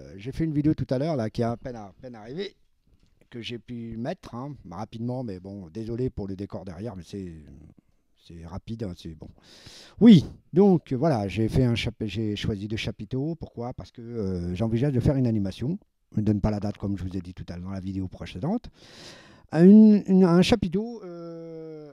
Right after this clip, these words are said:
une, une soirée très très spéciale, donc, euh, tout simplement. Alors, euh, tout simplement, ça a été une soirée très spéciale qui va avoir de l'animation,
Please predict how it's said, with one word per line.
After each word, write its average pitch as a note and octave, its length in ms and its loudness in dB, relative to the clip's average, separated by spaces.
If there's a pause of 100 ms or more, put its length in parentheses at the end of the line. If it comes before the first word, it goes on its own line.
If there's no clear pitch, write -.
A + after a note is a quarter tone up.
une, D3 280 -20 (420)
une F3+ 120 6
soirée F3 340 -2
très - 180 -6
très C3 360 0
spéciale, A#2 600 -2
donc, G2 300 -14
euh, G2 40 -10
tout G#2 140 -14
simplement. F2 560 -10 (1000)
Alors, A#2 500 0
euh, G2+ 1080 0
tout A2 100 -8
simplement, A2+ 440 -4
ça B2+ 140 -4
a - 20 -4
été A2 120 -10
une G#2+ 80 -8
soirée A2+ 340 -10
très A#2 160 -10
spéciale A#2+ 680 -6
qui - 160 -8
va A2 160 -2
avoir A2 340 -4
de G#2 100 -6
l'animation, A2+ 680 -6